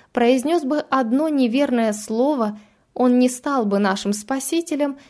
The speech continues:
и мир был бы обречен на погибель. Сатана знал об этом и потому неустанно искушал Иисуса. Господь силой небесных ангелов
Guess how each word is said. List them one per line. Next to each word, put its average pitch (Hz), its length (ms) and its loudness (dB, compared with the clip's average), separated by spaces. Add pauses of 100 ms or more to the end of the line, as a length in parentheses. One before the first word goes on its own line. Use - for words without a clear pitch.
(100)
и 302 140 -2
мир 320 320 0
был 302 260 0
бы 277 140 0
обречен 247 920 0
на 240 200 2
погибель. 202 680 -2 (880)
Сатана 320 540 0
знал 240 400 2
об 214 180 2
этом 208 460 -2 (140)
и 247 60 -2
потому 226 600 0
неустанно 220 840 0
искушал 233 800 -4
Иисуса. 208 720 -4 (2500)
Господь 214 580 0
силой 247 380 2
небесных 247 640 2
ангелов 254 540 0